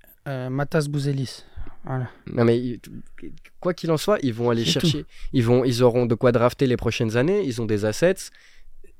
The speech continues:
Speaker 2: Ça donne pas, ça donnera rien cette année.
Speaker 1: Par contre, ça sera une équipe à regarder.
Speaker 2: Ah,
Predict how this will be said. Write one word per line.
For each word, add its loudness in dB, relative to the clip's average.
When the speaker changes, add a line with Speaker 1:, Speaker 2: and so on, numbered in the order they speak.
Speaker 2:
Ça -4
donne 2
pas, 6
ça -6
donnera 0
rien 2
cette 0
année. 4
Speaker 1:
Par 6
contre, 4
ça 2
sera 2
une 6
équipe 2
à 4
regarder. 4
Speaker 2:
Ah, -6